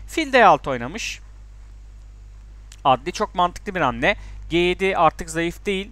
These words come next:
Çünkü B birde açmaz var. Rokumuzu attıktan sonra gelişimizi tamamlayacağız. Daha iyi bir piyon yapısıyla iyi bir konuma oynayacak siyahlar. Şah E iki. C dört.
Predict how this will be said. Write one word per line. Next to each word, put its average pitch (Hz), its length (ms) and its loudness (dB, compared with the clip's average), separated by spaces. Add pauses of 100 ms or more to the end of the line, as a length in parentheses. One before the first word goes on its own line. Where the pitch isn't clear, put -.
Çünkü - 300 -14
B 160 200 0
birde 156 160 -2
açmaz 180 440 0
var. 180 160 6 (260)
Rokumuzu 196 400 -4
attıktan 160 460 0
sonra 135 200 -8
gelişimizi 143 500 -8
tamamlayacağız. 131 600 -4 (320)
Daha 196 240 2
iyi 202 180 -4
bir 151 80 -4
piyon 147 240 -8
yapısıyla 131 680 0 (340)
iyi 220 240 -10
bir 196 60 -10
konuma 190 340 -6
oynayacak 131 340 -4
siyahlar. 120 580 -2 (600)
Şah 269 240 2
E 165 200 2
iki. 196 380 0 (1400)
C 196 260 4
dört. - 320 -10